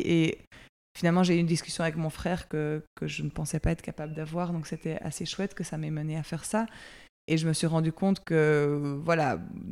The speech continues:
moi, quand j'en discute avec mon frère, il me dit, « Mais en fait, le problème de la maladie de mes frères, c'est que c'est une maladie dégénérative. » Donc, en fait, on voit où on est aujourd'hui, on sait pas du tout où on sera dans cinq ans, où on sera dans dix ans, où on sera dans quinze ans.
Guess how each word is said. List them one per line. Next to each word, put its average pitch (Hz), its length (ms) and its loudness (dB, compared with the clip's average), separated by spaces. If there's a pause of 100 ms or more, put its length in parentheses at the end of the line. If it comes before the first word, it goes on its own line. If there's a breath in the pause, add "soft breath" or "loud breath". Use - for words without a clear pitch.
(140)
moi, 170 180 2
quand 170 140 0
j'en 160 100 2
discute 156 340 -2
avec 156 160 -2
mon 156 120 -4
frère, 180 340 -4
il 160 80 0
me 156 80 0
dit, « 170 160 -2
Mais 165 80 2
en 156 60 0
fait, - 420 -4
le 165 160 0
problème 175 520 0
de 156 100 2
la 151 100 2
maladie 151 500 -4
de 151 120 -4
mes 147 140 -2
frères, 190 360 -2
c'est - 140 -4
que - 80 -10
c'est - 100 -2
une 156 80 -2
maladie 151 320 -2
dégénérative. » 156 840 -4 (380 loud breath)
Donc, 147 120 -6
en 156 60 -4
fait, 170 200 -2
on 165 60 -2
voit 165 160 0
où 165 80 -2
on 156 100 -4
est 147 60 -6
aujourd'hui, 151 580 -4 (240 loud breath)
on 156 60 -2
sait 165 140 -2
pas 175 140 -4
du 165 120 -6
tout 185 120 -6
où 175 60 -2
on 160 140 -4
sera 156 220 -4
dans 156 100 -2
cinq 160 340 -4
ans, 214 200 4
où 185 80 2
on 160 80 2
sera 160 180 -2
dans 156 140 0
dix 160 240 -4
ans, 190 100 2
où 180 60 2
on 160 80 0
sera 160 200 -4
dans 156 140 -2
quinze 151 320 -4
ans. 160 160 -4